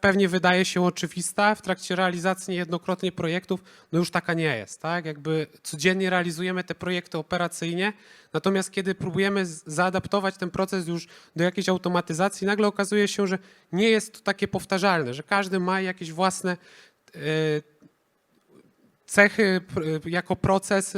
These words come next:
żeby, żeby do-, dopasować i każdy z pracowników też różnie podchodzi mimo przyjętych procedur do realizacji danych procesów. Więc czy my znamy swoje procesy? Jeżeli my moje pro-, nasze procesy poznamy, to my możemy zmierzyć, czy te procesy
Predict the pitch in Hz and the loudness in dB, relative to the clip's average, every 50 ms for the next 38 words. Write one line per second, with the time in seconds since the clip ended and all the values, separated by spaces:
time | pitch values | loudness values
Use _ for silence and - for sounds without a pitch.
0 | 185 185 165 170 180 165 156 180 180 180 180 180 165 - 156 156 165 160 175 170 | -4 -2 -2 -2 -2 0 0 0 2 2 2 0 0 -2 -4 -6 -4 -2 0 0
1 | 170 170 170 156 156 160 175 - - 180 - - 160 151 185 208 214 - - - | 0 0 -2 -4 0 0 0 2 2 0 0 -2 0 2 2 2 2 0 -4 -20
2 | - - _ - 170 - 214 220 220 208 220 - - 202 196 - 202 180 175 208 | -20 -16 _ -6 2 4 4 4 4 4 -2 0 0 0 2 2 0 0 2 0
3 | 214 - 214 190 - - 214 202 196 190 208 214 208 220 208 - - 185 - - | 0 0 -2 -2 0 0 2 2 4 6 4 4 4 2 0 0 0 -2 -2 0
4 | - 196 185 202 196 190 190 196 196 190 190 180 143 160 165 - - - 190 190 | -2 -2 0 0 0 0 2 2 2 2 2 0 -2 -4 -10 -8 -4 -2 0 0
5 | 190 185 190 165 - - 180 - - 175 170 180 180 185 165 170 175 175 170 160 | 0 0 -2 -4 -2 -4 -4 -2 -2 -4 -2 -2 -2 -2 0 0 2 2 2 0
6 | 165 156 170 165 - - 160 151 147 143 139 135 - - 139 - - 107 - - | 0 -2 -4 -4 -4 -4 -4 -2 -2 -2 -4 -6 -6 -8 -8 -8 -8 -14 -14 -16
7 | 87 - _ _ - - - - - - 151 156 - - - - 190 190 202 214 | -18 -20 _ _ -20 -20 -20 -14 -6 -2 -2 -2 -2 -2 2 4 6 8 8 8
8 | 208 175 180 185 185 185 185 170 - - 165 160 160 - - - 143 - - 117 | 8 6 2 0 2 0 0 -2 -2 -2 -2 -2 -2 -2 -4 -6 -6 -6 -6 -10
9 | 117 - - 151 156 160 196 190 202 208 208 190 208 202 190 196 196 - 190 170 | -10 -8 -8 -6 -2 0 0 2 4 2 2 2 2 2 2 0 0 -4 -6 -4
10 | 170 180 185 185 - - 190 - 185 185 - 185 180 - 180 - - 185 165 143 | -2 -2 -2 -2 -2 -4 -4 -2 -4 -4 -4 -4 -6 -6 -8 -2 -2 -2 -2 0
11 | 165 170 165 175 202 214 208 - - - - - _ - 160 170 185 190 190 180 | 0 0 2 2 0 0 -2 -6 -20 -20 -20 -10 _ 0 4 4 6 4 4 4
12 | 165 196 190 185 180 147 156 175 185 190 196 185 151 175 202 196 - - - 180 | 4 2 2 2 2 0 0 2 4 4 4 2 2 0 -2 -2 -4 -6 -8 -6
13 | - 180 - - 180 - - 180 - - 175 | -6 -4 -4 -4 -4 -2 -2 -4 -4 -4 -6